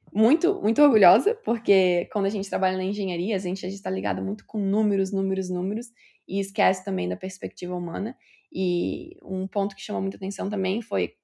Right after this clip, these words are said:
eu apresentei meu projeto, claro que eu tive que fazer uma, milhões, milhões de revisões do, da minha apresentação, porque eu tinha que fazer isso muito facilmente digestível, digerido pela, essas pessoas que estavam assistindo, porque tinha gente com,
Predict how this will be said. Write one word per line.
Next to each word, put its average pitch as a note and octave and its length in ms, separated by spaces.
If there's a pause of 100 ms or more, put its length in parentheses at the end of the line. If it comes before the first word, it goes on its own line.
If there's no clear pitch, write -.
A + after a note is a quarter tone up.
(100)
eu G3 100
apresentei F#3+ 520
meu F#3 120
projeto, F#3+ 480 (320)
claro F#3+ 280
que G3+ 100
eu F#3 40
tive F#3 240
que - 100
fazer - 500 (300)
uma, F#3+ 380
milhões, G3 580 (140)
milhões G3+ 420
de A#3+ 80
revisões G3 640
do, F#3 360
da F#3 140
minha F#3 120
apresentação, F#3 480
porque G3 200
eu F#3+ 40
tinha F#3 180
que F#3 60
fazer F3 240
isso F#3 340 (320)
muito G#3+ 460 (340)
facilmente F3+ 580
digestível, F#3 800 (360)
digerido F#3 500
pela, - 480
essas F#3+ 340
pessoas F3+ 420
que - 100
estavam F3 340
assistindo, F#3 560
porque - 280
tinha C#4 360
gente G#3+ 340
com, F#3+ 320